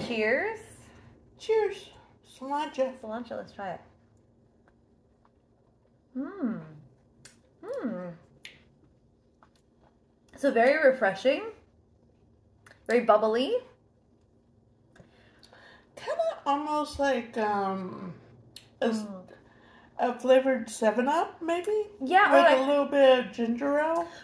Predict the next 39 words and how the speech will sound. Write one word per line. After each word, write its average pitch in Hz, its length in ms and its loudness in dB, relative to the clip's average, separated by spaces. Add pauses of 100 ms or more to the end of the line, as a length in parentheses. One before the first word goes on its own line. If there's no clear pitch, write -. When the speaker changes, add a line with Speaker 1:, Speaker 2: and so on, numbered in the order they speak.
Speaker 1:
Remember 330 420 4
those 330 260 -2
seltzer 240 440 4
waters 262 340 6
back 247 200 -2
when 254 120 2
we 240 60 2
were 208 120 0
kids 226 440 0
that 220 100 0
had, 226 200 0
like, 226 100 2
the 196 60 -2
Speaker 2:
Yeah. 185 180 -4
Speaker 1:
flavors 233 380 4
in 262 120 2
them? 277 420 0 (400)
They 285 80 6
had, 269 100 10
like, 262 100 2
the 247 60 -4
grape. 226 320 0
It's - 280 -4
very, 311 580 2 (280)
<clears throat> - 280 -20
I 269 100 6
like 262 220 6
this. 170 160 -4
Like, 160 100 -2
I 214 80 4
would 226 120 2
drink 196 240 -8
this 170 180 0 (200)
whole 190 180 -4
can. 170 320 -8
It's 175 160 -4
delicious. 180 480 -4 (1800)
Mm. 185 320 -12 (1200)
It, 277 200 -2